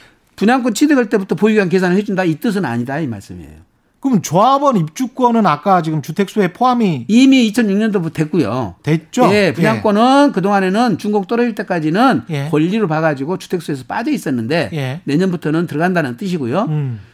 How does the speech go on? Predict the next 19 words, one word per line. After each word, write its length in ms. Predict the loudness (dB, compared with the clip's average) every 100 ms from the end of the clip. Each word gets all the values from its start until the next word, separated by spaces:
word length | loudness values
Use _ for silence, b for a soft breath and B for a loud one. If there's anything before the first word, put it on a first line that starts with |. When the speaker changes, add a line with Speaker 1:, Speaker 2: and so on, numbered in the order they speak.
| B
Speaker 1:
지금 240 | -4 -2 0
취득세에서는 880 | 0 0 2 4 4 4 2 0 0
이미 300 | 2 4 2
Speaker 2:
음. 80 |
Speaker 1:
분양권도 760 | 2 0 0 0 -2 0 2 2
이천이십 1200 | 2 -2 -4 -4 -6 -12 -4 0 2 0 -2 -2
년 180 | -2 -2
팔월 260 | -2 -2 -2
십이일 420 | 0 0 0 0
이후 200 | 2 2
취득한 440 | 0 -4 -2 -2 -2
분양권은 580 | -2 -2 0 0 0 -2
Speaker 2:
음. 100 | -8
Speaker 1:
그것도 260 | -4 -4 -4
주택수에 340 | -12 -12 -10
넣게 240 | -8 -4 -2
돼 80 | -2
있어요. 280 | -8 -16 -20 _ b b b
취득세는. 440 | -4 -4 -6 -12